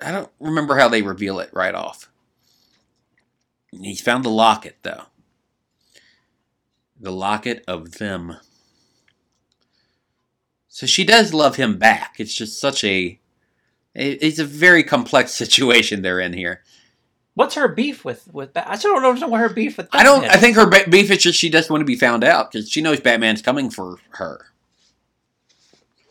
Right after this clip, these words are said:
Speaker 1: Also, maybe she thinks that Batman won't let her kill Joker, which is also a big problem. 'Cause Joker is on her hit list.
Speaker 2: But it's, it's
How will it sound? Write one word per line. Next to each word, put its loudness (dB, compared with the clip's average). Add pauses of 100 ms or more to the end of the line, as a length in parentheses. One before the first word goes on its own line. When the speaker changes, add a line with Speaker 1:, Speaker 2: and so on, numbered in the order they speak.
(1080)
Speaker 1:
Also, 2
maybe 4
she -2
thinks -2
that -2 (300)
Batman 0
won't -6
let -4
her -10
kill -8
Joker, -4
which -6
is -8
also -2 (640)
a -4
big -6
problem. 0 (1300)
'Cause -12
Joker 0 (100)
is 0
on 0
her -2
hit -4
list. -14 (1160)
Speaker 2:
But 2
it's, -8
it's -16